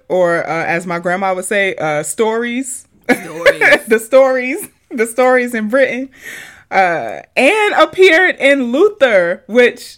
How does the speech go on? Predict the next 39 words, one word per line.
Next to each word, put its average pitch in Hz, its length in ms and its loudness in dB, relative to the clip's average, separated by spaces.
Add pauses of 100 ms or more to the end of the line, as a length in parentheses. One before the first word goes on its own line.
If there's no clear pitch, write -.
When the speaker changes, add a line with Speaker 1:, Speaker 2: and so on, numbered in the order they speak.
(140)
Speaker 1:
did 311 180 -2
you 571 100 6 (100)
watch 440 180 0
Luther? 359 300 -2
I 277 180 0
feel 277 160 -2
like 226 300 -2
Luther 185 380 -6
would 160 160 -6
be 160 140 -4
up 147 160 -6
your 151 140 -4
alley. 120 400 -6 (100)
Speaker 2:
That 185 80 -6
was 185 160 -8
all 165 300 -8
up 135 100 -12
my 147 160 -16
alley. 139 280 -16
Of 143 120 -20
course 269 240 -14
I 156 80 -14
watched 143 300 -16
Luther. 131 480 -20 (720)
Speaker 1:
Luther 226 380 -2
starring 208 360 -4
Idris 196 340 -4
Elba. 208 600 -2 (540)
Um, 165 320 -10
Golda 180 320 0
was 175 180 -8
also, 160 840 -6 (300)
uh, 170 180 -12
had 180 280 -4
some 208 220 -4
guest 202 280 -2
appearances 262 560 -6
in 285 140 -6
there. 311 360 -6